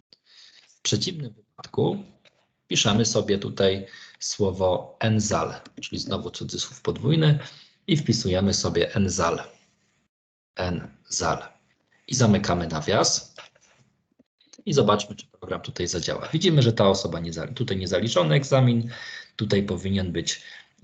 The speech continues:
zaliczony. Oczywiście tutaj ktoś powie, no dobrze, ale dlaczego zaliczyłem egzamin, skoro czterdzieści dziewięć i pół procenta? Znowu jest ten błąd i błąd polega na tych dolarach, czyli zawsze jak chcecie zablokować pole, do którego się odnosimy, musimy pamiętać o dolarach.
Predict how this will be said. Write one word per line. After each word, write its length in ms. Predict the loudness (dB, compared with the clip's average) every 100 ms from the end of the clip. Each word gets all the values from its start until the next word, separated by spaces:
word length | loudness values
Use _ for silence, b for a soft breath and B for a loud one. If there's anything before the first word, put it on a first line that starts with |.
| -2
zaliczony. 480 | 0 2 2 4
Oczywiście 580 | 2 2 0 2 2 0 B B B B
tutaj 260 | -2 0
ktoś 180 | 0 0
powie, 280 | 2 2 4
no 140 | 4
dobrze, 320 | 4 4 0
ale 120 | 0 0
dlaczego 360 | 0 -2 0
zaliczyłem 500 | 0 0 2 4 4
egzamin, 360 | 2 2 2 0
skoro 300 | 0 0 0
czterdzieści 440 | 0 0 2 0
dziewięć 340 | 0 0 0 -2
i 40 |
pół 140 | -6
procenta? 540 | -4 -4 -4 -6 -6 -6
Znowu 260 | -2 4
jest 180 | 4 4
ten 140 | 2 2
błąd 380 | 2 0 -2 -6 B B B -2
i 40 |
błąd 240 | 0 0
polega 320 | 4 6 6 6
na 80 |
tych 180 | 4 4
dolarach, 460 | 6 6 4 0 -4
czyli 180 | -8 -4
zawsze 320 | -2 0 0
jak 100 | 0
chcecie 260 | -2 -6
zablokować 640 | -4 -2 -2 2 4 2 2
pole, 260 | 2 4
do 80 | 4
którego 340 | 0 0 0 -2
się 180 | -4
odnosimy, 560 | -6 -4 -4 -2 -2 0
musimy 400 | 2 2 2 0
pamiętać 460 | 2 2 2 0 -2
o 120 | 0
dolarach. 600 | 4 4 4 0 -4 -14